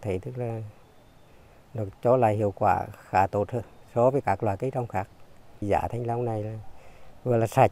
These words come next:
vừa là ngon, cho nên là người ta mua với cái giá hai mươi lăm, ba mươi ngàn đồng một, một kg.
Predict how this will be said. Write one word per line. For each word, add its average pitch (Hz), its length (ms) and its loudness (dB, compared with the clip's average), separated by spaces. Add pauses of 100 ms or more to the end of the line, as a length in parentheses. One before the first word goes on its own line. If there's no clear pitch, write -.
(100)
vừa 117 140 2
là 117 200 4
ngon, 113 420 4
cho 139 80 2
nên 127 240 2
là 123 80 2
người 117 200 0
ta 127 120 -4
mua 127 360 0 (840)
với 104 160 -2
cái 107 100 0
giá 90 240 2
hai 101 220 -2
mươi 127 100 -2
lăm, 120 220 -2
ba 120 140 -2
mươi 123 120 -6
ngàn 123 220 -8
đồng 110 200 -8
một, 110 80 -12 (180)
một 101 120 -8 (100)
kg. 120 240 -4